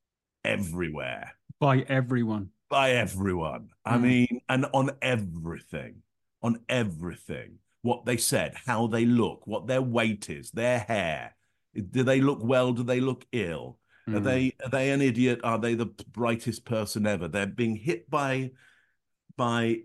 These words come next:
Speaker 1: everything. And what you have there is just, like, this human being going, "I just wanted to make, th-, I think, I thought I knew what to do, and I just wanted to make things better." Anyway, I'm the guy in the room who can be left alone with them, <laughs> and they can go, I'd be like, "What do I do?"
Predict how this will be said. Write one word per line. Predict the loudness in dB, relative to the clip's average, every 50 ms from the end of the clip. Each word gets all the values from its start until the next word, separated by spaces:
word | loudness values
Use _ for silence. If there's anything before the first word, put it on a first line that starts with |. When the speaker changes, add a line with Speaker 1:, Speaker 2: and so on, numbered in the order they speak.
| _
Speaker 1:
everything. | 0 0 0 0 -2 -4 -4 -4 -4 -4
And | -2 0 2
what | 2 2 2 2
you | 0 0 0
have | 0 0 0 0 -2 -2
there | -2 -2 -2 -2
is | -4 -4 -4
just, | -6 -6 -6 -4 -2
like, | -2 -2 -2
this | -4 -4 -8 -8 -4 -2
human | 0 2 2 2 0 0
being | -2 -2 -2 -2 -4 -6 -8 -12 -16 _ _ _ _ _ _ _ _ _ _ _ _ -20 _ _ -10 -2
going, | 0 2 2 4
"I | 2
just | 2 2 2 0 2
wanted | 2 2 2 0 0
to | 0 0
make, | 2 2 2 0 -4 -6 -10
th-, | -10 -8 -8
I | -8 -10 _
think, | -10 -10 -8
I | -8
thought | -6 -4 -4 -2 0
I | 0
knew | 2 2 2 2
what | 0 -2 -4 -6
to | -6
do, | -2 0 0 0
and | 0 0
I | -2
just | -4 -4 -4
wanted | -4 -2 -2 -2
to | 0
make | 0 0 0 0 -2 -4
things | -4 -4 -4 -4 -6
better." | -8 -6 -8 -8 -6 -6 -8 -8 -10 -14 _ _ _ 0
Anyway, | 2 4 4 4 4 2 -2 -8 -10 -4
I'm | 0 0 2 2
the | 2
guy | 2 2 0 2
in | 0 0 0 2
the | 2
room | 2 4 4 2 0 -2 -4 -8 -12 _ _ _ _ _ _ -4
who | -2 0
can | 2 4
be | 4 6
left | 6 4 2 2 0
alone | 0 2 4 4 4 4 4
with | 2 0 -2
them, | -4 -8 -8 -8 -10 -12 _ _ _ -20 -20 -20 -20 -20 -20 -20 _ _ _
<laughs> | _ _ _ _ _ _ _ _ _ _ _ _ _ -2
and | 0 2
they | 2 2 0
can | -2 -2 0
go, | 2 4 4 6 6 6 4 4 2 -2 -6 _ _ _ _ -16
I'd | -12 -8 -4
be | -2
like, | -2 0 0 0
"What | 0 0
do | 0 0
I | 0 -2
do?" | -2 -2 -2 -2 -2 -2 -4 -6 -8